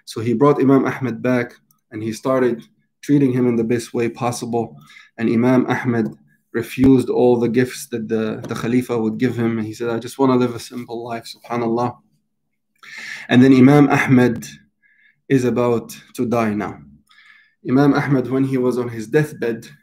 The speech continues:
a man of those who were lashing him rushed, ran to Imam Ahmed, to the house of Imam Ahmed, and he said, "Please forgive me for all I did to you."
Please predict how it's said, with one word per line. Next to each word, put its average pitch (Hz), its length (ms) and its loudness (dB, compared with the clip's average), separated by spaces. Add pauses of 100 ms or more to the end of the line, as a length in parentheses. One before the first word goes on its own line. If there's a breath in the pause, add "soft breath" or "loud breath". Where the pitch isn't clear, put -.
(1040)
a 120 60 -4
man 135 420 4
of 120 160 -6
those 131 320 4
who 120 140 -6
were 117 140 -4
lashing 123 500 -6
him 123 540 -2 (360)
rushed, - 500 -4 (420)
ran 151 260 2
to 156 100 -2
Imam 120 340 0
Ahmed, - 340 -18 (1000 loud breath)
to 131 100 -2
the 123 80 2
house 139 240 4
of 120 80 -2
Imam 117 320 0
Ahmed, - 420 -12
and 120 140 -10
he 117 120 -8
said, 117 440 -8 (240)
"Please 139 400 4
forgive 117 460 -2
me 113 160 0 (340)
for 120 160 -4
all 123 160 2
I 113 80 0
did 110 260 -4
to 120 80 -10
you." 117 180 -2